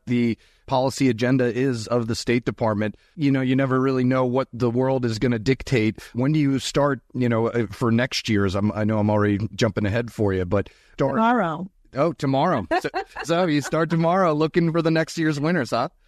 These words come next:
Speaker 2: Yeah, this is really an enormous effort by the State Department, by, you know, the Economic Bureau here at the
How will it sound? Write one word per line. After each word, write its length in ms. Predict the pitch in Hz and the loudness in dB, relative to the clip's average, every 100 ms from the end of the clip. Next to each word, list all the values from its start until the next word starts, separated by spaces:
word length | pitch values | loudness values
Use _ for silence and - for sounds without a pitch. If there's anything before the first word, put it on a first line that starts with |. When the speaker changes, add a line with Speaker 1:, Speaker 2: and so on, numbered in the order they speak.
| _ _ | _ _
Speaker 2:
Yeah, 260 | - 269 254 | 0 2 2
this 260 | 262 262 | 0 -2
is 200 | 285 262 - | -2 -4 -2
really 580 | 233 233 233 233 226 214 - | 2 4 4 2 0 -2 -2
an 80 | 180 | 0
enormous 480 | 185 196 202 196 - | 2 2 2 0 -2
effort 680 | 175 180 202 196 214 - - | -4 -2 0 2 0 -4 -4
by 520 | 165 160 160 160 160 - | -2 0 0 0 -4 -6
the 80 | 175 | -2
State 220 | 185 180 | 0 0
Department, 840 | - 185 175 170 165 160 160 - - | 0 0 0 0 0 0 -2 -4 -8
by, 300 | 165 160 156 | -4 -2 0
you 280 | 156 156 160 | 0 -2 -2
know, 360 | 160 156 151 147 | -2 -2 -4 -4
the 120 | 151 - | -2 -2
Economic 520 | - 180 165 165 - | 0 0 2 0 0
Bureau 640 | 175 170 165 160 160 160 - _ _ | 0 2 2 0 0 -2 -6 _ _
here 300 | - 180 165 | 0 2 2
at 160 | 160 151 | 0 0
the 200 | 165 156 | 0 -2